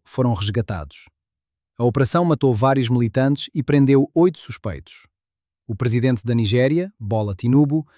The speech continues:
confirmou que não foi pago resgate para libertar os raptados. A Comissão Europeia quer aumentar bastante o armazenamento de energia. Com vinte e dois países, lançaram uma iniciativa para adicionar entre trinta e trinta e cinco gigawatts de capacidade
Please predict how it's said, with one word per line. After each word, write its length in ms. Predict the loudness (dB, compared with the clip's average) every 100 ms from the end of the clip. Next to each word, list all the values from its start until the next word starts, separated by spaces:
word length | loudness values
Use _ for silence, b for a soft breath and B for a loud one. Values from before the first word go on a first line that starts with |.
| b b
confirmou 480 | -2 0 2 2 0
que 100 | 0
não 120 | 0
foi 180 | 0 -2
pago 300 | 0 -2 -2
resgate 480 | -6 -4 -2 -4 -4
para 160 | -4
libertar 440 | -2 -2 -2 -6 -6
os 120 | -6
raptados. 640 | -8 -8 -10 -10 -14 -20 _ _ _ _ _ _ -8
A 80 | 0
Comissão 400 | 2 4 2 2
Europeia 440 | 2 2 2 2
quer 200 | 2 2
aumentar 420 | 2 2 0 -2
bastante 540 | -4 -4 0 0 0 0
o 40 |
armazenamento 640 | 2 2 0 0 0 -4
de 120 | -4 -2
energia. 580 | -2 -4 -4 -6 -10 -18 _ _ _ _ _ _
Com 220 | -2 0
vinte 260 | 2 0 2
e 40 |
dois 200 | 0 0
países, 520 | 0 0 2 0 -4 -12 b b b
lançaram 400 | 0 2 2 2
uma 140 | 2
iniciativa 600 | 0 0 -2 -2 -2 -2
para 180 | -2 -2
adicionar 520 | -2 -4 -2 -2 -2
entre 240 | -2 -4 -8
trinta 520 | 0 0 0 -2 -6
e 100 | -8
trinta 320 | -4 -2 0
e 60 | -2
cinco 280 | -2 -4 -2
gigawatts 600 | -2 0 0 0 -4 -6
de 60 |
capacidade 680 | -8 -6 -4 -4 -4 -4